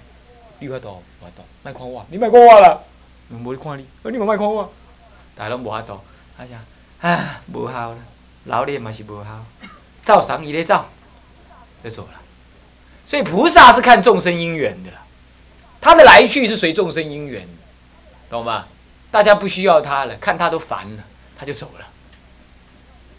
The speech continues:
你懂吗？啊，你要留他，那你就要，你就要用诚意啊！我记得那个当时广兴老和尚要走了，那呢，禅公都去求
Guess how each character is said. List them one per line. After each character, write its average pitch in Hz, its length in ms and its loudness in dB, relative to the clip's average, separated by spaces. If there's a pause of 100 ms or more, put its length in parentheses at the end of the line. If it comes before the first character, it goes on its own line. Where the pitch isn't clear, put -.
(500)
你 131 100 -16
懂 120 160 -8
吗？ 90 100 -18 (640)
啊， 135 100 -16
你 147 120 -12
要 247 160 2
留 180 200 0
他， 190 280 -4 (140)
那 147 140 -14
你 139 160 -18
就 139 80 -10
要， 147 220 -6
你 120 160 -18
就 143 80 -12
要 143 80 -6
用 131 100 -10
诚 107 260 -20
意 117 120 -18 (840)
啊！ - 80 -20
我 117 140 -12
记 185 160 -12
得 151 100 -6
那 160 80 -10
个 170 60 -8
当 160 200 -4
时 135 120 -20
广 107 200 -16
兴 139 140 -16
老 113 120 -10
和 104 80 -10
尚 120 140 -12
要 117 140 -8
走 87 220 -20
了， 82 80 -20 (580)
那 127 160 -14
呢， 117 160 -16
禅 135 220 -8
公 123 120 -12
都 123 80 -14
去 110 80 -18
求 - 200 -18